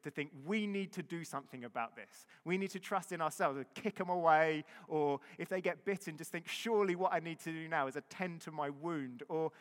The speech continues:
you know, maybe if we just club together and work together, we can work out how to destroy them or build an, a fort to escape the snakes or whatever it would be.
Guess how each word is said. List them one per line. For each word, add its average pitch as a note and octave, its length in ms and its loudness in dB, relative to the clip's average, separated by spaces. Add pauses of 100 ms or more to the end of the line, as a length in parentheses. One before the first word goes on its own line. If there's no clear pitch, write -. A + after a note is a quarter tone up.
(200)
you F#3+ 100 -2
know, F3 100 -2
maybe G3+ 300 0
if F#3 140 0
we F#3+ 100 -2
just - 280 -12
club F#3 220 2
together F3+ 380 2
and D#3 80 -6
work F3+ 220 0
together, E3+ 320 0
we D#3+ 160 -4
can D#3+ 260 -6 (220)
work F#3 200 2
out F3 120 4
how E3+ 100 4
to D#3+ 100 -6
destroy F3+ 540 -2
them E3+ 180 -4
or C#3+ 160 2 (220)
build F#3 240 2
an, D3 160 -6 (220)
a D#3 80 -6
fort F3+ 460 -4
to D3 100 -6
escape D#3+ 320 -2
the D#3+ 80 -8
snakes E3 400 -2
or D#3+ 60 -6
whatever F3+ 320 0
it F#3 40 -8
would E3+ 180 -6
be. C3+ 320 -6